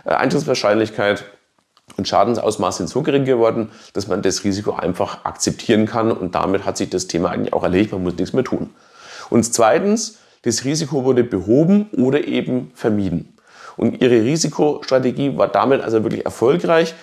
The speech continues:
und das Risiko ist es eben nicht mehr vorhanden oder eben tragbar. Das heißt, die Maßnahmen, die Sie umgesetzt haben, die waren tatsächlich dazu geeignet, dass Sie Ihr Risiko eben so weit vermindern oder eben verlagern,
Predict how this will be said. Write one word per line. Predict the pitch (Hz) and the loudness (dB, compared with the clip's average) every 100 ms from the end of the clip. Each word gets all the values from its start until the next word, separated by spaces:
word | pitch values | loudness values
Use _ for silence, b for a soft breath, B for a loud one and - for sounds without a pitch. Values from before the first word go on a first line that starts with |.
| B B | B B
und | 117 | -2
das | 113 95 117 | -2 -2 -2
Risiko | 139 143 131 | -2 0 -2
ist | 117 | -2
es | 123 104 | -2 -2
eben | 113 104 104 | -2 0 0
nicht | 135 139 139 | -2 -2 -4
mehr | 127 | -2
vorhanden | 110 92 101 - 123 | -2 -2 -2 -2 -4
oder | - 95 107 | 0 0 0
eben | - - 101 | 0 -2 -4
tragbar. | - - 82 - 85 55 | -4 -4 -4 -2 -2 -2
Das | - - | -6 -4
heißt, | 85 123 - B B | 0 0 0 B B
die | - | -2
Maßnahmen, | 101 117 175 160 | 0 2 2 0
die | 156 | 2
Sie | 127 | 0
umgesetzt | - - 135 - - | -2 -2 -2 -4 -4
haben, | 127 123 | -2 0
die | 104 | -2
waren | - | -2
tatsächlich | 107 110 - 143 131 127 B B B | -2 -2 0 0 2 0 B B B
dazu | 110 - | -6 -4
geeignet, | 113 - 104 160 190 190 | 0 4 4 4 2 2
dass | 139 | -2
Sie | - - | -4 -2
Ihr | 101 | 0
Risiko | 131 151 - 139 | 0 -2 -2 -2
eben | - - 104 | -2 -4 -2
so | 156 160 | 0 2
weit | 156 | 2
vermindern | - 123 131 135 123 | 0 2 2 2 0
oder | 113 | 0
eben | - 170 | 0 -4
verlagern, | 180 101 - 127 143 | -2 0 0 2 0